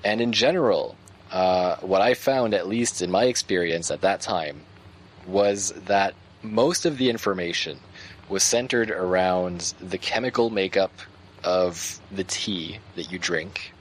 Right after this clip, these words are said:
right? What are the chemicals in there? What are they called? How do they interact? How do they work on the body? Very scientific information in that sense. And the rest of the information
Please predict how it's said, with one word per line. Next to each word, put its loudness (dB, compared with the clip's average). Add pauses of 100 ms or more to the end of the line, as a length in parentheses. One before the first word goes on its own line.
(200)
right? -2 (100)
What 0
are 2
the -2
chemicals -2
in -4
there? -6
What -14
are -8
they 0
called? 2
How -8
do -12
they -2
interact? 2
How -8
do -6
they -4
work -2
on -2
the -6
body? 0 (280)
Very 2
scientific -2
information -2 (220)
in -6
that -2
sense. 0 (520)
And -2
the 4
rest 2
of 0
the 0
information -4